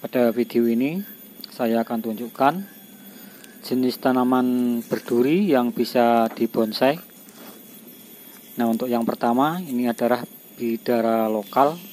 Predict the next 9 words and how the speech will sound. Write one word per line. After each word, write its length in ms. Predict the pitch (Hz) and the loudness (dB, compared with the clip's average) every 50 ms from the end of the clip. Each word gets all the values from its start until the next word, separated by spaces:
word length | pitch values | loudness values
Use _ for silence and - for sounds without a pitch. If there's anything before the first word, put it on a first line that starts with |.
| - - - - - - - - - - - - - - - - | -20 -20 -20 -20 -20 -20 -20 -20 -20 -20 -20 -20 -20 -20 -8 -6
yang 480 | 123 120 117 117 117 117 117 113 113 120 117 | -4 -2 -2 -2 -2 -2 -2 -2 -4 -6 -8
banyak 320 | - - 123 117 120 113 - | -8 -6 -4 -4 -4 -4 -4
tumbuh 320 | - 120 117 113 127 147 | -4 -4 0 0 0 0
di 800 | - - - 127 120 117 113 110 110 107 110 107 107 104 104 104 107 - - - - - - - - - - - - - - - - - - - - - - - - - - | 0 -2 -2 0 2 2 2 2 0 -2 -2 -4 -4 -6 -8 -12 -14 -18 -20 -20 -20 -20 -20 -20 -20 -20 -20 -20 -20 -20 -20 -20 -20 -20 -20 -20 -20 -20 -20 -20 -20 -20 -10
daerah 720 | - - 127 120 113 117 117 113 110 110 113 113 113 110 - - - - | -6 -4 -2 0 0 2 2 4 4 4 2 2 0 -2 -6 -12 -8 -6
hutan-hutan. 1120 | - 117 - - 123 113 113 110 110 110 107 107 - 117 110 - - 131 147 160 185 190 202 - - - - - - - - - - - - - - - - - - - - - - - - - - - - - - - - - - - - - - - - - - - - - - - 196 - - - - - - - - - - - - - - - - - - - - - - - - - - - - - - - - - - - | -4 -4 -2 0 -2 -2 -2 -2 -4 -6 -8 -8 -10 -10 -4 0 2 2 2 0 -2 -10 -16 -18 -20 -20 -20 -20 -20 -20 -20 -20 -20 -20 -20 -20 -20 -20 -20 -20 -20 -20 -20 -20 -20 -20 -20 -20 -20 -20 -20 -20 -20 -20 -20 -20 -20 -20 -20 -20 -20 -20 -20 -20 -20 -20 -20 -20 -20 -20 -20 -20 -20 -20 -20 -20 -20 -20 -20 -20 -20 -20 -20 -20 -20 -20 -20 -20 -20 -20 -20 -20 -20 -20 -20 -20 -20 -20 -20 -20 -20 -20 -20 -20 -14 -10
Nah, 160 | 110 110 104 | -8 -8 -8
tanaman 400 | 101 - 113 113 113 113 113 117 | -6 -6 -4 -2 -2 -2 -2 -4
ini 480 | 123 113 113 120 139 160 170 185 202 | -4 -4 -2 -2 -2 -2 -2 -4 -6